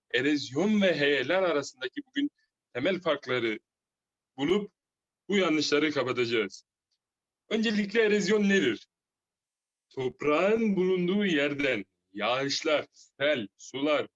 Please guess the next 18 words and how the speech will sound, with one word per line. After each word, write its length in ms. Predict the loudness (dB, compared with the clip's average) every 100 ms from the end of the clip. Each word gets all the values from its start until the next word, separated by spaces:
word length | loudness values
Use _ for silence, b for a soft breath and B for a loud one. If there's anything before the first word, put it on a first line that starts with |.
| -12
rüzgar 440 | -4 -2 -2 -2
ve 160 | -2 0
benzeri 520 | 0 0 -2 -4 -6 _ -10
etkenlerle 840 | -10 -6 -6 -2 -2 0 0 -4 _ _ _ _ _ _ -10
taşınması 580 | -6 -2 0 0 0 2
olayına 440 | 2 2 0 -2 -6 _ -6
denir. 280 | -4 -2 -4 _ _ _ _ _ _ _ _ _ _ _ _ _ _ _ _ _ -2
Bunu 160 | 0
karıştırmayın. 760 | 2 0 0 0 0 0 -2 -6 -2
Burası 340 | 0 2 2
önemli. 500 | 2 2 2 0 -2 _ _
Yağışlar, 720 | -4 0 2 0 0 0 0 -4
sel, 580 | -18 -8 -2 0 0 -4
sular 440 | -6 -2 0 0 -4 _
dış 180 | -2 0
etken 320 | 0 0 0
olacak. 440 | 0 -2 -2 -4 -6 _ _ _ _ _ _ _ _ _ _ _ _ _ _ _ _ _ _ _ _ -4
Ee, 340 | 0 0